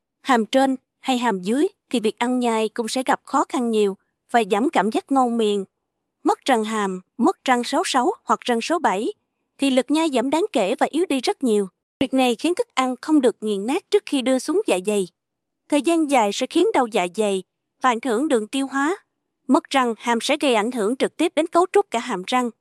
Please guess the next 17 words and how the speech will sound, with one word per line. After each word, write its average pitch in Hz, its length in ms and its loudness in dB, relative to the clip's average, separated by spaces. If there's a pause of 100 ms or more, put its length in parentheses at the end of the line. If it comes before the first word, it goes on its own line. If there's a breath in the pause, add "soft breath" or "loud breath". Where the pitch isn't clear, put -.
(160)
và 220 200 2
khớp 339 220 -4
cắn. 269 220 -2 (420)
Khi 214 160 -2
mất 233 160 -2
răng 220 240 0
hàm 208 300 -4 (160)
thì 220 140 -4
các 339 200 -2
răng 240 220 0
đối 254 200 2
diện 196 220 -2
không 247 220 -4
còn 196 240 -2
lực 190 200 -6
nâng 240 240 0
đỡ 208 300 -2